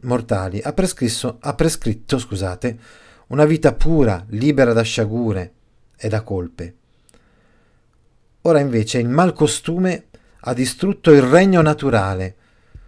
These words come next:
questa condizione di natura, questo stato di natura,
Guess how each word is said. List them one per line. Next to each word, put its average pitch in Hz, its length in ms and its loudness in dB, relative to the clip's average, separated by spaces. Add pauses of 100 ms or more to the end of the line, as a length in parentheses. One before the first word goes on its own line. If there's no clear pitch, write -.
(120)
questa 151 320 0
condizione 170 680 0
di 135 80 -6
natura, 127 380 -2
questo 117 240 -6
stato 156 340 -2
di 120 80 -6
natura, 104 560 -6